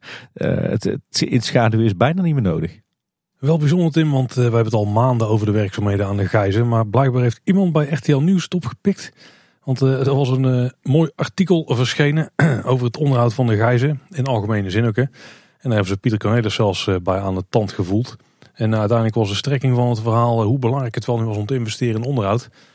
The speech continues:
Speaker 2: Als er iets is wat wij al jaren verkondigen, dan is het dat wel, denk ik. Dus ja, de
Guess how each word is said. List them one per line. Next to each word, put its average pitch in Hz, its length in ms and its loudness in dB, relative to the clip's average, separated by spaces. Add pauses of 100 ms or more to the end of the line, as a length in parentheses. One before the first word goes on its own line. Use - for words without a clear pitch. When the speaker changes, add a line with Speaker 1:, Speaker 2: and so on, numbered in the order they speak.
(160)
Speaker 2:
Als 85 160 -12
er 95 80 -10
iets - 220 0
is 170 80 4
wat 147 140 -2
wij 151 80 4
al 143 160 2
jaren 147 300 0
verkondigen, 131 440 0
dan 131 100 0
is 117 60 0
het 110 100 -4
dat 120 100 2
wel, 98 140 0
denk 95 200 -2
ik. 117 120 -6
Dus - 300 -6 (260)
ja, 120 220 -8
de 90 300 -6